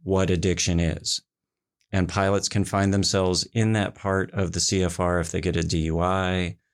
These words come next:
or have some kind of an evaluation that shows up in their medical records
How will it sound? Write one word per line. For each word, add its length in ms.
or 640
have 260
some 280
kind 260
of 80
an 60
evaluation 800
that 140
shows 280
up 140
in 60
their 100
medical 320
records 580